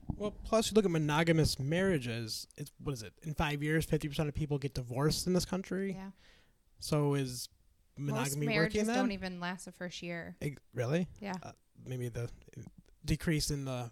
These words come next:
Speaker 1: amount long marriage time frame.
Speaker 2: Yeah.
Speaker 1: Yeah.
Speaker 2: It's great. Like, I think that's a new thing. Like,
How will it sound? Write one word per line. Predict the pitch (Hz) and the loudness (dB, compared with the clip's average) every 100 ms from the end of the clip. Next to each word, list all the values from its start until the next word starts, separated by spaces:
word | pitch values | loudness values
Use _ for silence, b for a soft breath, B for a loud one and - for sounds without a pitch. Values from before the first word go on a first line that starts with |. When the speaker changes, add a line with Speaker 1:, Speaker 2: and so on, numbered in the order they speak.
| - | -6
Speaker 1:
amount | 135 127 156 | -4 -4 0
long | 160 131 123 | 2 0 -2
marriage | 160 151 139 - | 0 2 0 -4
time | 147 123 123 | -4 -6 -8
frame. | - 127 131 - _ 202 | -8 -8 -10 -12 _ -10
Speaker 2:
Yeah. | 196 190 - - _ b b b b - _ _ | -10 -10 -18 -20 _ b b b b -20 _ _
Speaker 1:
Yeah. | 135 98 - - b b b b b b - - - - - - - - - - - - | -14 -12 -16 -20 b b b b b b -20 -16 -14 -4 -4 -4 -10 -14 2 2 2 -4
Speaker 2:
It's | - - | -4 -2
great. | 196 - | -4 -2
Like, | 226 220 | -2 0
I | 220 | 2
think | 247 269 | 2 2
that's | 202 - | 0 0
a | 202 | -4
new | 190 196 202 | -4 -4 -6
thing. | - - 107 | -6 -6 -6
Like, | 101 98 | -6 -4